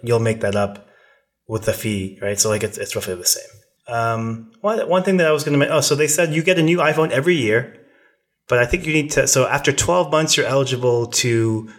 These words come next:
trade in your existing phone, and then you can restart and sign another two-year contract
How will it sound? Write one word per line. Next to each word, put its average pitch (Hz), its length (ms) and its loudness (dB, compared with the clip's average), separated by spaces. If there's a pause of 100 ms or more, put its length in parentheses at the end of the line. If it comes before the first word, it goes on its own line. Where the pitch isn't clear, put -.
(200)
trade 160 320 0
in 156 100 2
your 139 140 2
existing 123 400 0
phone, 117 340 2
and 117 140 -4
then 113 140 2
you 110 100 -4
can 104 180 -6
restart 113 520 0
and 101 200 -8
sign 113 220 0
another 104 260 0
two-year 101 380 -4
contract 95 640 -4